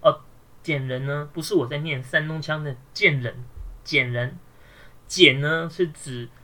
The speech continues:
跛脚的意思啊。一个跛脚的人，心心念念都想上天，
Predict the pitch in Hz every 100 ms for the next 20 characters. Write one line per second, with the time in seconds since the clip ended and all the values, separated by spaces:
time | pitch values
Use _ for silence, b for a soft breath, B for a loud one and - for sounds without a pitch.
0 | b - 139 147 196 - 113 - 165 143
1 | - - - - b b b b - 233
2 | 214 180 - 160 165 214 170 123 131 127
3 | 139 - - - - - - - 226 220
4 | 208 214 208 190 185 151 139 175 170 120
5 | - 147 139 139